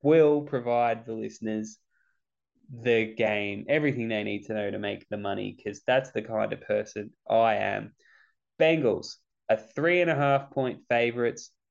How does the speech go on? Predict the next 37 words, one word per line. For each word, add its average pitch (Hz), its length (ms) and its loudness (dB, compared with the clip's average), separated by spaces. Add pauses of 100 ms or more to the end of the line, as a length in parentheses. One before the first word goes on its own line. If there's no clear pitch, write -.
(420)
on 170 300 4
the 160 100 2
road. 131 720 6 (520)
Give 185 180 4
me 196 120 2
the 170 120 2
road 139 380 6
dog, 127 340 4
Cleveland 127 460 -2
Browns, 110 420 0
plus 113 340 2
three 107 240 -2
and 104 80 -4
a 104 80 -4
half. 101 340 -2 (800)
I 185 160 6
don't 180 220 4
know 135 200 4
if 131 100 0
they 117 160 4
win 113 200 -2
this 107 200 -6
game 107 260 0
or 107 120 0
not, 107 280 -2
but 113 140 -4
they 113 260 6
are 110 160 4
going 110 300 2
to - 100 -18
get 104 160 0
within 104 260 -6
three 104 240 -6
and 101 80 -6
a 101 60 -8
half 101 280 -6
points. 95 460 -8